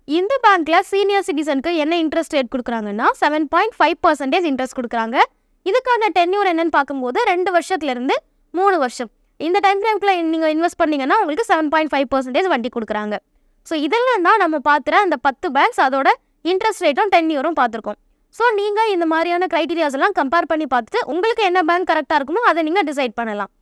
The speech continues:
ஒரு சீனியர் சிட்டிசன் எஃப் டி ஸ்கீம்ல இன்வெஸ்ட் பண்ணும்போது அவங்களுக்கு டாக்ஸ்லயும் கொஞ்சம் ஆடட் அட்வான்டேஜஸ் இருக்கும். அது என்னன்னு பார்த்தோம்னா,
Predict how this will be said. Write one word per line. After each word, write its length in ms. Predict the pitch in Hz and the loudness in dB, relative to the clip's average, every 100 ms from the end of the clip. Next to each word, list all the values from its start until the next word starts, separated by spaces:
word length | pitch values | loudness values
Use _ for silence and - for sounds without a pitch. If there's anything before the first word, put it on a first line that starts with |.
| _ _ | _ _
ஒரு 160 | - 294 | -2 0
சீனியர் 340 | 403 494 508 453 | 0 2 0 0
சிட்டிசன் 340 | 392 339 392 | -2 -2 0
எஃப் 140 | 349 269 | 0 0
டி 100 | 392 | -4
ஸ்கீம்ல 220 | 381 359 320 | -2 0 0
இன்வெஸ்ட் 220 | 285 330 311 | -2 -2 -2
பண்ணும்போது 300 | 269 220 254 | -2 -4 0
அவங்களுக்கு 600 | 440 302 320 277 302 453 320 | 2 2 0 -2 -4 -2 2
டாக்ஸ்லயும் 500 | 359 480 427 392 403 | 4 2 -2 -2 0
கொஞ்சம் 220 | 330 370 | 2 4
ஆடட் 280 | 294 285 277 | 2 2 -2
அட்வான்டேஜஸ் 480 | 247 247 240 285 | -4 -4 -2 -2
இருக்கும். 300 | 320 233 - - _ _ - | -2 -6 -10 -16 _ _ -4
அது 240 | 269 415 453 | 0 0 0
என்னன்னு 280 | 466 466 | 0 2
பார்த்தோம்னா, 460 | 349 233 233 226 349 | 2 2 -2 0 0